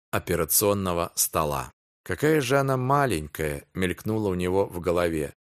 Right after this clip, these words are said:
«Еще столько места остается, еще одну такую Машеньку можно поместить». «Доктор, с вами все хорошо?» услышал он где-то совсем рядом чуть взволнованный голос.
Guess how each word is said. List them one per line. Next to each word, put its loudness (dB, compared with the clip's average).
«Еще 2
столько 2
места 2
остается, 0
еще 2
одну 0
такую 0
Машеньку 0
можно -4
поместить». -6
«Доктор, 2
с 2
вами 2
все 4
хорошо?» 0
услышал 2
он -2
где-то 0
совсем 0
рядом 0
чуть 0
взволнованный 2
голос. 2